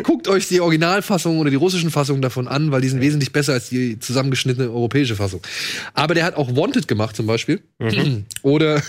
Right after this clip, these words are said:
Speaker 1: Abraham Lincoln, Vampirjäger. Und der hat jetzt beschlossen, ey, ich bringe einen Film raus, der heißt V zwei Escape from Hell. Also benannt nach der V zwei Rakete,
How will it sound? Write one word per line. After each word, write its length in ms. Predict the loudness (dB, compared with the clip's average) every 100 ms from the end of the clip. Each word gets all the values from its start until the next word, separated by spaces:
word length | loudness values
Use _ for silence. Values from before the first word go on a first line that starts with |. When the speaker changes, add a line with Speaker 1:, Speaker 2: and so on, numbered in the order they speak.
| -2
Speaker 1:
Abraham 440 | -2 -2 0 2 2
Lincoln, 360 | 2 2 2
Vampirjäger. 500 | 2 0 2 2 -2 -6 -10 -10 -12 -4
Und 340 | 2 2 2
der 220 | 2 4 2
hat 180 | 2
jetzt 200 | 0 0
beschlossen, 560 | -2 0 2 2 0 -4 -8 0
ey, 320 | 2 4 0 -2
ich 180 | -2 0
bringe 220 | 2 2
einen 100 | 0
Film 260 | 2 0 2
raus, 320 | 2 0 0
der 180 | 0 0
heißt 460 | 0 0 -4 -10 -20 _ _
V 280 | -2 0 0
zwei 580 | 0 0 2 2 0 -2 _ _ -4
Escape 500 | -2 -2 0 -2 -2
from 280 | -4 -4 0
Hell. 320 | -2 -2 -8 _ _ _
Also 280 | -4 0 0
benannt 340 | -2 -4 -4 -4
nach 140 | -4
der 160 | -4 -4
V 220 | -6 -8
zwei 340 | -6 -6 -6
Rakete, 600 | -6 -6 -6 -4 -6 -8